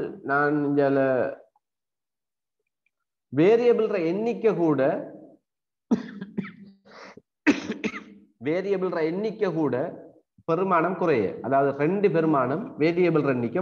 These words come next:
மூணு. இப்ப run பண்ணி பாத்தீங்கன்னா பிள்ளை, not enough value to unpack. என்ன? பெருமானங்களை unpack பண்றதுக்கு காணாதாம்னு சொல்லப்படுது. உங்களுக்கு தெரியும், அது வாசிச்சு பாத்தீங்கன்னா விளங்கும்.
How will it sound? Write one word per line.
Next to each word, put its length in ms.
மூணு. 220
இப்ப 300
run 160
பண்ணி 240
பாத்தீங்கன்னா 380
பிள்ளை, 180
not 180
enough 220
value 220
to 60
unpack. 340
என்ன? 120
பெருமானங்களை 600
unpack 380
பண்றதுக்கு 560
காணாதாம்னு 580
சொல்லப்படுது. 440
உங்களுக்கு 240
தெரியும், 260
அது 160
வாசிச்சு 280
பாத்தீங்கன்னா 320
விளங்கும். 260